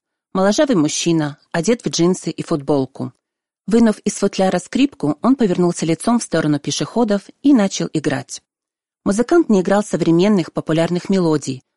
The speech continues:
узнаваемость которых смогла бы вызвать интерес сама по себе. Эксперимент был в другом. Джошуа хотел проверить, распознают ли прохожие в нём талант и поймут ли по его игре, что перед ними виртуоз.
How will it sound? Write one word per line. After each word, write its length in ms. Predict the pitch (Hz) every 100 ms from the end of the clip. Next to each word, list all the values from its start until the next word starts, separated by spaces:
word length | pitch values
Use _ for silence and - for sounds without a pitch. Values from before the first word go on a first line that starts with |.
| -
узнаваемость 680 | 147 160 160 160 160 -
которых 440 | - 147 196 220 -
смогла 360 | - 147 147
бы 100 | 143
вызвать 400 | 147 190 147 139 -
интерес 400 | 151 160 190 -
сама 320 | - 156 156
по 120 | 165
себе. 440 | - 185 160 131 - _ _ _ _
Эксперимент 720 | - - 202 214 247 311 -
был 140 | 185 185
в 80 |
другом. 480 | 185 190 160 135 135 _ _ _ _ _ -
Джошуа 380 | 185 302 - 170
хотел 300 | - - 180
проверить, 580 | - 160 185 226 175 -
распознают 640 | - 170 - 175 240 262 -
ли 80 | 190
прохожие 520 | 165 - 220 214 180
в 40 |
нём 180 | 180 185
талант 540 | 190 190 160 139 - - _ _
и 100 | -
поймут 420 | - 175 208 233
ли 80 | 170
по 100 | -
его 260 | 160 165 160
игре, 320 | 170 202 254 -
что 200 | - 160
перед 260 | 156 156
ними 180 | 180 185
виртуоз. 640 | 165 156 170 143 127 -